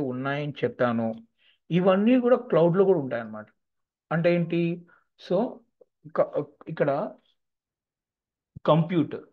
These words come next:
కంప్యూట్ అంటే ఏంటి? సీపీయూ కావచ్చు, RAM కావచ్చు, ఆ, ఇవన్నీ అన్నమాట. స్టోరేజ్, హార్డ్ డిస్క్, నెట్వర్కింగ్ అంటే, ఆ, క్లౌడ్‌తో కనెక్ట్ అవ్వాలంటే మనకు ఇంటర్నెట్ కావాలి, అంటే ఇంటర్నెట్ కావాలి అంటే నెట్వర్క్ యాక్సెస్ కావాలి,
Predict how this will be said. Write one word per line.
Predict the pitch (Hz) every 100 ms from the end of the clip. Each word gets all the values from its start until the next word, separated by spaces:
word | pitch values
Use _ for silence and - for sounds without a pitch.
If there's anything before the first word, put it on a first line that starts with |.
| -
కంప్యూట్ | 165 175 226 220
అంటే | 196 190
ఏంటి? | 180 175 185
సీపీయూ | 170 165 160 156 135
కావచ్చు, | 123 123 120 170 180 175
RAM | 131 131 143 143
కావచ్చు, | 127 120 113 - 220 220 180 151 -
ఆ, | 139 147
ఇవన్నీ | 160 143 143
అన్నమాట. | 135 120 113 -
స్టోరేజ్, | - 196 196 202 202 202 247 - -
హార్డ్ | - 139 135
డిస్క్, | 135 - - 113 _ _ _ _
నెట్వర్కింగ్ | 143 151 - 185 175 139 123 113 -
అంటే, | 160 214 214 -
ఆ, | 151 143 135 135 135 135
క్లౌడ్‌తో | - 151 175 175 202
కనెక్ట్ | 165 165 -
అవ్వాలంటే | 170 160 156 156 247
మనకు | 160 135
ఇంటర్నెట్ | 139 151 170 139
కావాలి, | 127 120 120
అంటే | 139 147
ఇంటర్నెట్ | 151 160 190 190
కావాలి | 165 160 170
అంటే | 165 240
నెట్వర్క్ | 156 151 185 147
యాక్సెస్ | 139 156 156
కావాలి, | 117 117 120